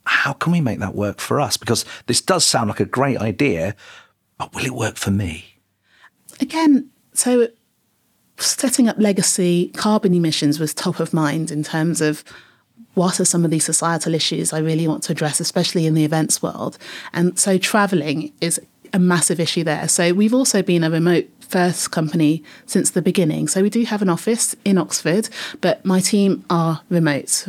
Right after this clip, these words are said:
Speaker 2: all over the place, and that's worked for us since the beginning and continues to do so. So for us, the pandemic obviously was difficult, as it was for everyone in the events industry,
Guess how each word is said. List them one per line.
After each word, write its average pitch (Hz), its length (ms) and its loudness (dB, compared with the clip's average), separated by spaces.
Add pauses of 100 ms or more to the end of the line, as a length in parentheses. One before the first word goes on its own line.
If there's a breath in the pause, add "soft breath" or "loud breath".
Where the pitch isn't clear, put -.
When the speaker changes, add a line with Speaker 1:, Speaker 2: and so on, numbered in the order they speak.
(120)
Speaker 2:
all 175 200 2
over 151 200 -2
the 139 100 -10
place, - 380 -2
and 175 160 -6
that's - 260 -4
worked 170 220 -2
for 175 100 -4
us 151 160 0
since - 240 -2
the 170 100 -6
beginning 170 420 0
and 170 120 2
continues 170 460 2
to 175 100 -6
do 180 160 2
so. - 340 -4 (440 loud breath)
So 185 280 2
for 180 200 -4
us, 294 220 2
the 226 100 -4
pandemic 247 520 4
obviously 185 360 2
was 180 160 0
difficult, 165 480 -2
as 165 80 2
it - 80 -2
was 165 300 0
for - 160 -10
everyone 170 440 2
in 151 80 2
the 151 140 4
events 160 340 0
industry, 92 640 -4